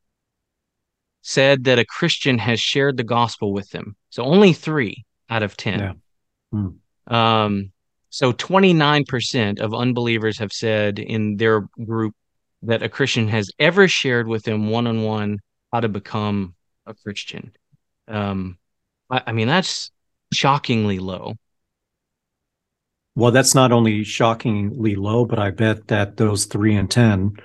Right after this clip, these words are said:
Speaker 2: a lot of them didn't actually hear the true gospel.
Speaker 1: That's probably true. Yeah. It's reasonable to assume that. Yeah.
Speaker 2: Yeah.
Speaker 1: Yeah. And, and so, I,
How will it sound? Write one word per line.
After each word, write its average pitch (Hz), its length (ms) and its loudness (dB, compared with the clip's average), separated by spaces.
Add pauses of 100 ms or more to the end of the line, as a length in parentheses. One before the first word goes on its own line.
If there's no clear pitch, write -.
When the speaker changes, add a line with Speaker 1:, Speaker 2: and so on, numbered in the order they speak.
(640)
Speaker 2:
a 120 60 4
lot 117 240 6
of 113 60 4
them 107 120 8
didn't 110 240 6
actually 107 320 0
hear 113 200 4
the 98 160 -4
true 107 200 0
gospel. 104 520 -4 (1120)
Speaker 1:
That's 110 140 -6
probably 110 280 2
true. 131 280 -2 (100)
Yeah. 110 280 -6 (280)
It's 117 200 -6
reasonable 123 600 2
to 117 160 -2
assume 110 340 -2
that. 95 220 -6 (300)
Yeah. 104 240 -10
Speaker 2:
Yeah. 92 160 -8 (1120)
Speaker 1:
Yeah. 110 300 4 (340)
And, 147 400 2
and 139 200 0
so, 135 480 4
I, 143 100 -4